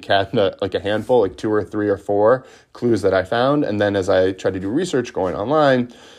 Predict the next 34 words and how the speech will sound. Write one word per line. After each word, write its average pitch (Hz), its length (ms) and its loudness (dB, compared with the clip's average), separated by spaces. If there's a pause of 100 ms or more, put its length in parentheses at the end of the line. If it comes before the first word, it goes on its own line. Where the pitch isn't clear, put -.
(160)
the 113 140 0
deeper 104 320 2
I 95 100 2
dug, 92 380 4
th-, 98 460 -12 (140)
the 104 140 -8
more 92 580 2 (420)
I 92 100 0
found. 85 500 -4
So 95 320 4
without 110 440 2
making 104 260 -2
this 95 140 -4
too - 180 -8
cumbersome, 101 560 0
I'm - 100 0
gonna 117 140 4
really 113 240 6
try 104 160 -2
and 95 100 -2
focus - 320 0
on 92 300 -2
what 92 140 2
I 92 60 0
think 90 220 -6
are 87 60 0
the 90 80 -8
most 87 260 -8
important. - 380 -12 (1200)
So - 160 -2
in 123 60 2
terms 165 240 2
of 135 140 -2
clues - 420 -6